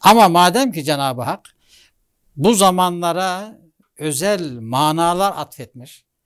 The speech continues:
bu iklimde yapılacak ibadetlerin ecir ve mükafatının fazla fazla olacağını peygamberi vasıtasıyla bize bildirmiş. Öyleyse bu zamanı uyanık geçirmekte fayda var.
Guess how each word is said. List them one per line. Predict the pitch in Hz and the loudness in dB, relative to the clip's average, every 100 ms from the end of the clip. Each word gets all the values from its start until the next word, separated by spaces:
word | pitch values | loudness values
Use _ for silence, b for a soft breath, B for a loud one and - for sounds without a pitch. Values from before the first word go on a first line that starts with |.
| b b b b b - | b b b b b -18
bu | 113 127 233 247 | -8 0 2 2
iklimde | 190 - 196 202 185 | -2 -4 -6 -4 -2
yapılacak | 160 160 175 170 156 180 - | 0 -2 0 -2 -2 -6 -8
ibadetlerin | 139 151 151 147 156 151 160 | -4 -2 -2 -6 -6 -6 -6
ecir | - 117 147 160 | -10 -8 -6 -4
ve | |
mükafatının | 135 120 131 123 104 131 123 127 139 | -6 -6 -6 -6 -4 -6 -6 -6 -6
fazla | 131 120 117 175 | -6 -6 0 0
fazla | 180 143 123 | 0 -2 -2
olacağını | 117 117 117 110 131 - | -6 -4 -4 -4 -6 -6
peygamberi | 135 131 151 151 160 202 190 | -6 -2 -2 0 2 2 4
vasıtasıyla | 160 - 147 156 120 107 - - _ B B B - | 2 0 -8 -8 -8 -8 -12 -20 _ B B B -6
bize | 139 151 110 | 2 2 2
bildirmiş. | 123 113 107 165 208 - _ B B B - | -4 -6 -6 -8 -12 -16 _ B B B -6
Öyleyse | 151 170 262 247 185 143 | 0 2 2 2 -2 -4
bu | 185 | -6
zamanı | 208 180 170 175 190 196 | -4 -2 -2 -2 -4 -6
uyanık | 147 147 160 151 - | -6 -2 -2 -4 -6
geçirmekte | 131 147 127 117 202 | -6 -2 -2 -2 -6
fayda | - 135 120 104 | -4 -4 -4 -6
var. | 92 - - | -10 -16 -20